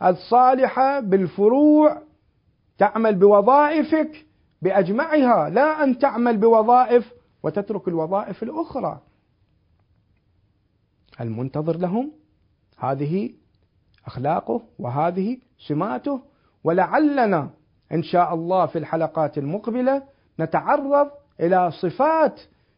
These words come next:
القائل عني، كما في دعاء الإمام الصادق عليه السلام للإمام المهدي عليه السلام:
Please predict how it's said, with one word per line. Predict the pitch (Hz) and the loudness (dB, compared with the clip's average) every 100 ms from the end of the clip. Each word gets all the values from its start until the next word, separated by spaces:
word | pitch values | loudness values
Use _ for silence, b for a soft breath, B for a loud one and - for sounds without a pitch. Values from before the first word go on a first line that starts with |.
| _ _ _ - | _ _ _ -2
القائل | 175 180 151 - 185 208 196 190 214 240 - _ _ _ _ _ _ - - 165 | 0 0 -6 -2 2 2 2 -2 -4 -4 -14 _ _ _ _ _ _ -18 -12 -10
عني، | 147 143 131 180 247 262 285 311 - _ _ _ _ _ _ _ _ | -8 -8 -6 -4 -4 -2 -4 -6 -10 _ _ _ _ _ _ _ _
كما | 143 143 165 196 233 _ _ | -4 -2 -2 -4 -8 _ _
في | - 135 | -10 -6
دعاء | 131 143 156 | -4 0 0
الإمام | 143 151 151 147 160 _ - | -2 -2 -4 -6 -10 _ -10
الصادق | 139 - 156 185 | -10 -4 -4 -4
عليه | 190 214 | -6 -8
السلام | 214 233 240 269 311 - | -8 -8 -8 -10 -12 -12
للإمام | 156 151 190 | -8 -8 -8
المهدي | 208 214 | -10 -10
عليه | - 220 | -10 -12
السلام: | 208 233 294 | -10 -10 -10